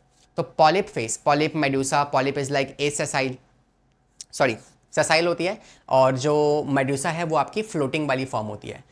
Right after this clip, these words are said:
स्विमिंग फॉर्म होती है, राइट? तो polyp की बात की जाए, तो polyp किस में एब्सेंट होगा? तो Hydra में तो polyp होता है, ठीक है? Physalia, Obelia, Aurelia, Obelia के अंदर भी दोनों होते हैं। कौन?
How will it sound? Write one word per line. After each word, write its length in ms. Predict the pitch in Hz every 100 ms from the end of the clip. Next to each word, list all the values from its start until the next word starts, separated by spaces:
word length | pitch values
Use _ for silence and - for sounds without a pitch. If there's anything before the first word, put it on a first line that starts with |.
| _ _
स्विमिंग 420 | - - 175 170
फॉर्म 220 | 165 143
होती 220 | 110 101 117
है, 100 | 113
राइट? 240 | 147 147 _ _ -
तो 60 |
polyp 340 | - 139 156 -
की 100 | 190
बात 200 | 170 165
की 100 | 165
जाए, 140 | 170
तो 80 | 160
polyp 380 | - 139 160 -
किस 180 | 156
में 140 | 170 170 -
एब्सेंट 360 | 120 - 170
होगा? 280 | 175 160 202 - _ _ _ _
तो 300 | 160 165 165 - 156
Hydra 300 | 143 143 170
में 120 | 170
तो 80 | 175
polyp 340 | 170 156 160
होता 200 | 143 151
है, 160 | 147 180 _ _
ठीक 180 | - 160
है? 160 | 175 - _ _ _ _ _
Physalia, 640 | 151 147 170 165 170 175 175
Obelia, 540 | 147 131 156 156 160
Aurelia, 480 | - 127 120 117 -
Obelia 320 | 131 139 147 151
के 80 |
अंदर 160 | 165 156
भी 100 | 165
दोनों 220 | 151 151
होते 180 | 156 156
हैं। 100 | 170 - _ _ _ _
कौन? 300 | - 165 180